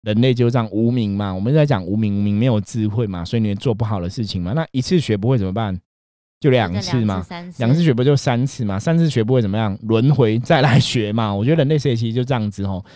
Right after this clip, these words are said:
Speaker 1: 所以我们今天这个，我们也没有特别说想要呼吁什么啦，我觉得只是借由这样的新闻提醒大家，
Speaker 2: 跟大家分享。
Speaker 1: 就是其实真的我们要跟更好人的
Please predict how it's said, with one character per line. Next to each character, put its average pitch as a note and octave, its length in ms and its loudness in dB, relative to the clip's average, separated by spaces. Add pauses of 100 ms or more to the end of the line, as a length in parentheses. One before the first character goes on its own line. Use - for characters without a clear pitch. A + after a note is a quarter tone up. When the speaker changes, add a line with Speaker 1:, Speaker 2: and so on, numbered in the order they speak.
(240)
Speaker 1:
所 - 120 -2
以 - 0 -
我 A#3+ 60 4
们 E3 80 4
今 F3+ 100 2
天 G3 140 4
这 G#3 80 -6
个， D#3+ 240 2
我 C3 100 -4
们 C3 140 4
也 D3 60 4
没 F3+ 80 6
有 F#3+ 100 6
特 E3 160 2
别 C3 160 2
说 C#3 220 0
想 G2+ 180 -2
要 A2 80 0
呼 D3 300 2
吁 D#3+ 120 2
什 A#2+ 220 -2
么 F#2 200 -2
啦， F2+ 200 -6
我 G2 100 -2
觉 B2+ 140 0
得 D3 80 2
只 A#2 160 -6
是 C#3 260 0 (300)
借 F#3+ 120 4
由 C3 120 6
这 C#3 80 2
样 C#3 80 2
的 A#2+ 100 2
新 D3+ 360 0
闻 A2 200 2
提 A2+ 140 0
醒 A2+ 160 -2
大 G#2 140 -4
家， - 20 -10
Speaker 2:
跟 - 0 -
大 A2 200 2
家 G2+ 200 -2
分 G2+ 200 -2
享。 C#3+ 140 -12 (280)
Speaker 1:
就 F3+ 100 -2
是 E3+ 260 2 (460)
其 A#2+ 160 0
实 B2 160 2
真 B2 180 2
的 G2+ 240 2
我 G#2+ 160 -4
们 G2+ 160 2
要 A#2+ 180 0
跟 C3 380 0 (220)
更 D3+ 160 4
好 F2+ 240 -2
人 F2+ 160 -4
的 G2+ 100 -2